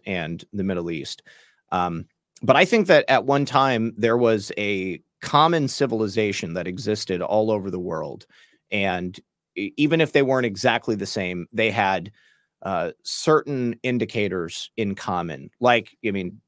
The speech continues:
pyramid building, for instance, and just megalithic structures in general. You, you can find them, like, all over the world, and they're placed in similar places on, uh, traditionally, like, on,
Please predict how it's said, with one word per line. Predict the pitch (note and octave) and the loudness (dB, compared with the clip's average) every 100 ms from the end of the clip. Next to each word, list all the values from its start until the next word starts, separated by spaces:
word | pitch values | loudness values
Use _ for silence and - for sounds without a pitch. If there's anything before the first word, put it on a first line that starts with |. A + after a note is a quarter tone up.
| A#2 | -4
pyramid | - D#3+ C#3 A2+ F#2 | 2 4 4 0 -4
building, | E2 D2 A#1+ - - | -8 -12 -16 -20 -8
for | G2 F2 | -4 -4
instance, | D#2+ - - - - - | -4 -12 -14 -14 -12 -4
and | A2 G#2 F2+ | -2 -2 -4
just | - C3 - | -8 -8 -2
megalithic | A#2+ C#3 B2 G#2+ A#2 | 0 2 2 0 -4
structures | - A#2 G#2+ - E2+ | -2 -2 -2 -6 -8
in | F2 | -8
general. | E2 F#2+ E2+ C#2+ | -6 -6 -6 -8
You, | E2+ | -10
you | - F#2+ | -8 -10
can | - | -8
find | F#2+ B2+ B2+ | 0 2 4
them, | G#2+ G2 F2 F#2+ | 0 -2 -6 -6
like, | F#2+ | -2
all | G2 G2+ | 0 0
over | F2 F2 | -2 -6
the | F2 | -6
world, | F2 D2 G2 | -6 -8 -8
and | G2 F2+ - - - - _ | -6 -6 -8 -20 -20 -20 _
they're | A#2+ A2+ G#2+ _ | 0 0 0 _
placed | - D3+ C#3 - | 4 4 4 -2
in | G#2+ G#2 G#2 | -4 -4 -4
similar | - C#3 B2 G#2+ | -2 0 2 0
places | - G2 G2 - C2+ - | -2 -2 -2 -6 -12 -10
on, | G#2+ G2 F#2+ F#2 F#2+ - | -4 -4 -4 -6 -8 -10
uh, | F2 E2+ | -10 -4
traditionally, | C3 C#3+ - A#2+ G#2 | -2 -2 -2 -2 -2
like, | G2+ | -2
on, | G#2 F#2 | -2 -4